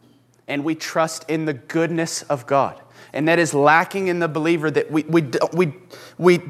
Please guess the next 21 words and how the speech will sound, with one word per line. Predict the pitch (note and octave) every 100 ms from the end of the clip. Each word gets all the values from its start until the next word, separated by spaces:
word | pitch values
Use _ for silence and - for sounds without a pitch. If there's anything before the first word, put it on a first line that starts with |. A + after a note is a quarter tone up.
| D3+ - - -
have | E3+ F#3+ F#3 D#3+
no | G#3
trust | G#3+ - G#3+ E3+ - - - - _ _ _ _ _ _ _ _ _ _ -
in | D#3
the | D#3
goodness | - E3+ F#3 F#3+ E3+
of | F3+ C3
God | E3 D3
to | D3+
be | C#3+
for | - E3+ F3
us | F3 -
and | D3+
not | D3+ D3+
against | C#3+ D3 D3 -
us. | B2
Psalm | - E3 D#3+
twenty-three | - E3 D3+ E3
six | C#3+ - D3+ -
says, | D#3+ C3
"Surely | - F3+ F#3 F#3 F3+